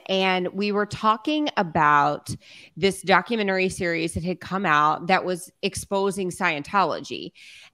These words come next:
And a bunch of us had watched it, and it was, it was really good. And we were talking about how, um, there were a lot of similarities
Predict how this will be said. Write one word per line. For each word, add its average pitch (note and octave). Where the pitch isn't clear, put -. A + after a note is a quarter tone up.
And G3+
a G3+
bunch G3+
of B3+
us B3
had A#3+
watched E3+
it, E3
and F3+
it -
was, D3+
it F#3+
was F#3
really E3+
good. D#3
And F#3
we G3+
were G#3
talking A#3+
about D3+
how, A3
um, F#3
there C4+
were C4+
a B3
lot A#3
of C#4+
similarities E3